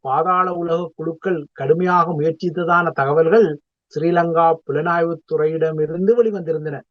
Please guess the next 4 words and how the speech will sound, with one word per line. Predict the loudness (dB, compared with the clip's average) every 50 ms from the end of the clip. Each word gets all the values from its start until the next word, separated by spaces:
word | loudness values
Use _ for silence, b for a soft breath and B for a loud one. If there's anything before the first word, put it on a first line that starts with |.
| _ _ _ _ _ _ _ _ _ _ _ _ _ _ _ _ _ _ _ 4
குறிப்பாக | 4 4 6 6 4 4 4 4 0 -2 -2 -6 -6
துபாயில் | -2 2 4 6 6 6 4 2 0 0 -4 -6 -6 -6
உள்ள | -2 0 2 2 2 0 -2 -4 -6 _ _ _ _ _ _ _
ஸ்ரீலங்காவின் | -4 0 2 4 4 2 0 0 0 -2 -2 -4 -6